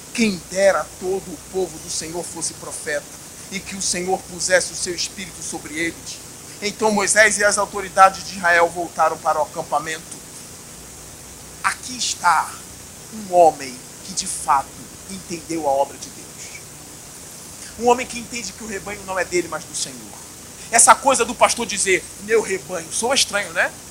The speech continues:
Eu sou toureiro, eu sou alguma coisa? É o meu rebanho.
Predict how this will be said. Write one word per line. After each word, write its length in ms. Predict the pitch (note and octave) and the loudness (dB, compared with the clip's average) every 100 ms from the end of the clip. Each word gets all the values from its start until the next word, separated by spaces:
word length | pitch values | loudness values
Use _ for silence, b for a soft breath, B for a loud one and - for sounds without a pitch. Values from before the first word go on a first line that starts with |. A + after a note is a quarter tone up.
| - - - - - - | -18 -18 -18 -18 -16 -6
Eu 60 | |
sou 180 | - F#3+ | -4 -4
toureiro, 520 | - D3+ D3+ A3+ F3+ | -6 -4 6 6 6
eu 60 | D#3+ | 4
sou 160 | - | 2
alguma 240 | E3 D#3+ C3 | 2 0 -4
coisa? 320 | F#3+ A#3+ - - - - - - - - - - - - - - | 6 6 6 -6 -16 -16 -16 -16 -18 -18 -18 -18 -18 -16 -16 -10
É 80 | - | -8
o 60 | F#3 | -6
meu 160 | G3+ | -6
rebanho. 540 | F#3 E3+ - E3 G3+ | -4 -4 -6 -6 -4